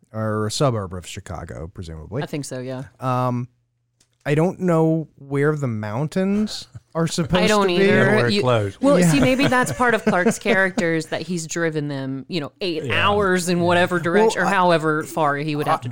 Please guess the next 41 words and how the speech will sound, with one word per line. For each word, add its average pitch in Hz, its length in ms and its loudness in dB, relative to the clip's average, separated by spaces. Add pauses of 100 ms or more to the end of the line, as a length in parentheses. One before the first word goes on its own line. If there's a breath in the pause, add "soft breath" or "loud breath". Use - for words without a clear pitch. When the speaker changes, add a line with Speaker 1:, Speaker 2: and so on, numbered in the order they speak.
Speaker 1:
I, - 80 2
I 185 60 4
Speaker 2:
drive. 175 40 -2
Speaker 1:
g-, 185 140 -4
I 165 120 2
got 190 200 4
into 185 240 2
a 170 40 0
discussion, 139 720 -2
uh, 113 400 -4
with 117 320 -6
my 123 160 -2
wife 123 240 0
and 127 80 -6
my 113 100 -4
son 120 300 -2
when 107 120 -4
we 117 100 -2
watched 117 320 -4
this 107 260 -8
recently 107 520 -6
about, 101 440 -6 (200)
because 147 400 0
ob-, 135 400 -2
obviously 131 560 -2
i-, 127 40 -4 (200)
in 127 120 -2
this 131 140 -2
scene, 123 340 -4
the 123 140 -6
opening 120 240 -4
scene 120 160 -6
of 110 60 -6
the 110 80 -6
movie, 110 220 -6
they 107 120 -4
filmed 147 340 0
it 131 80 0
in 127 80 -4
Colorado. 98 640 -4 (640 loud breath)
Um, 110 380 -4